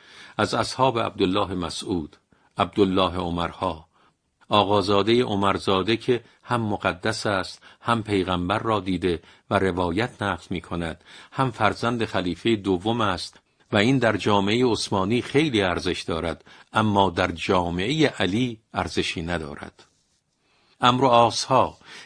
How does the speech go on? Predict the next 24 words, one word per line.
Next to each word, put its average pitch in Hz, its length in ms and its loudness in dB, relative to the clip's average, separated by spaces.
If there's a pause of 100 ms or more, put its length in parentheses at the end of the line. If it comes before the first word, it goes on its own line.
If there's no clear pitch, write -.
(100)
یعنی 117 260 4
کسانی 143 500 0
که 131 140 0
با 110 240 4
زیرکی 107 680 2
و 117 140 2
با 104 240 4
هوشیاری 104 680 2
و 113 140 0
با 101 200 2
شیطنت 104 680 0
سعی 123 440 0
می‌کردند 107 760 0 (300)
بیشترین 101 640 0
بهره 98 300 0
را 107 260 0 (280)
با 104 200 6
کمترین 98 600 0
کار 139 440 2
و 110 80 0
تلاش 98 500 -2
به 95 120 -2
دست 90 360 -4
بیاورند. 80 560 -8